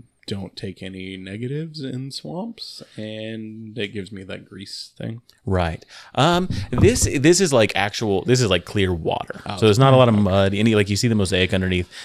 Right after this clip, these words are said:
Speaker 2: So it's, like, a foot to two feet of water here,
Speaker 1: Okay.
Speaker 2: um, that slows down your movement. So you
Speaker 1: I just
Speaker 2: consider any of the water there difficult terrain.
Speaker 1: wanted to have the opportunity to
Speaker 2: Mm-hmm.
Speaker 1: finally have those boots do something, but it's
Speaker 2: They did
Speaker 1: fine.
Speaker 2: something in the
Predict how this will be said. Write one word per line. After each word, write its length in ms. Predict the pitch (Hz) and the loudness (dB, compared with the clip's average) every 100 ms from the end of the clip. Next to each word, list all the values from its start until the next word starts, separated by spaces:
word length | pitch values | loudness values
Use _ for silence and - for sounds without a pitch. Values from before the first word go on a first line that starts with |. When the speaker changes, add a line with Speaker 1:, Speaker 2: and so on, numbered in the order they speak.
| - | 0
Speaker 2:
So 80 | 123 | 6
it's, 80 | |
like, 100 | 123 | 6
a 80 | 104 | 6
foot 400 | - - 120 - | 0 2 2 4
to 160 | - 107 | 0 -2
two 280 | - 101 98 | -2 -2 -2
feet 240 | - 98 | 0 0
of 100 | 85 | 2
water 380 | 90 85 85 82 | 0 -2 -2 -4
here, 480 | - 92 80 - - - - | -4 -6 -4 -8 -12 -20 -12
Speaker 1:
Okay. 200 | - - | -8 -2
Speaker 2:
um, 180 | 87 87 | -2 0
that 140 | 87 | 0
slows 380 | - 101 90 85 | 2 4 2 2
down 180 | 90 85 | -2 -2
your 80 | |
movement. 240 | 85 110 101 | -6 -8 -2
So 80 | 104 | 0
you 40 | |
Speaker 1:
I 40 | |
just 80 | 131 | 0
Speaker 2:
consider 440 | 110 - 120 101 92 | 0 2 4 4 2
any 180 | 90 | 2
of 60 | 90 | 0
the 60 | 85 | 0
water 220 | 85 85 - | -4 -6 -6
there 120 | - | -6
difficult 380 | 87 87 - - | -8 -8 -12 -12
terrain. 480 | - - - 131 110 | -12 -12 -14 -16 -8
Speaker 1:
wanted 420 | 117 113 113 104 | -4 -2 -2 -4
to 60 | 101 | -8
have 240 | 104 98 | -10 -12
the 140 | 101 95 | -12 -12
opportunity 680 | 101 - - 101 101 101 | -14 -16 -14 -12 -10 -10
to 80 | 107 | 0
Speaker 2:
Mm-hmm. 300 | 123 120 95 98 - | 2 2 0 -4 -10
Speaker 1:
finally 640 | - 92 95 95 95 98 - - - - | -12 -12 -10 -12 -12 -12 -14 -20 -20 -16
have 240 | 98 95 - | -14 -14 -12
those 160 | 104 | -14
boots 320 | - 107 104 - | -10 -10 -8 -10
do 160 | 104 | -14
something, 540 | 104 - - - 113 - | -14 -16 -16 -18 -18 -14
but 100 | - - - - - - - - - - | -12 -12 -10 -6 -6 0 0 0 -10 -10
it's 160 | 165 262 | -12 -10
Speaker 2:
They 60 | 311 | -10
did 80 | - | -6
Speaker 1:
fine. 100 | 165 | -2
Speaker 2:
something 340 | 196 175 165 | 0 2 2
in 140 | 160 143 | 0 2
the 500 | 139 139 127 113 | 2 2 0 -2